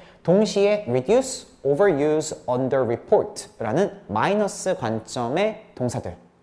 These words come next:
등장했어. 자, 그리고 landowner이랑 a farmer 둘 다 문장의 주어 자리에 등장했다는 것도 알 수 있지.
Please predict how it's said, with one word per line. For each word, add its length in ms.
등장했어. 560
자, 200
그리고 300
landowner이랑 1000
a 60
farmer 400
둘 300
다 380
문장의 540
주어 340
자리에 440
등장했다는 560
것도 480
알 120
수 140
있지. 380